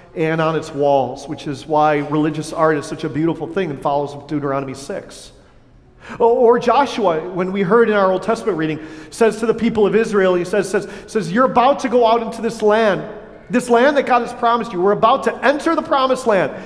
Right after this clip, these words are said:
And now you have to make a decision." He says, "Who are you gonna serve?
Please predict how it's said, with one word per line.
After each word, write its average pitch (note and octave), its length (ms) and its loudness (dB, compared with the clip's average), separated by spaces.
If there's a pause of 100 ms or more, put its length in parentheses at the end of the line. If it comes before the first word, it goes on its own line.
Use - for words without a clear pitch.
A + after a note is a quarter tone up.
(480)
And G#3+ 180 2
now G#3+ 140 2
you C4 140 2
have A#3 160 2
to A3+ 40 -6
make G#3 160 0
a G#3 60 -6
decision." - 420 -12 (1040)
He D#3 60 -10
says, E3 160 -6
"Who A#3 120 -4
are C#4 40 -6
you C4 100 -6
gonna A3+ 260 -6
serve? - 460 -6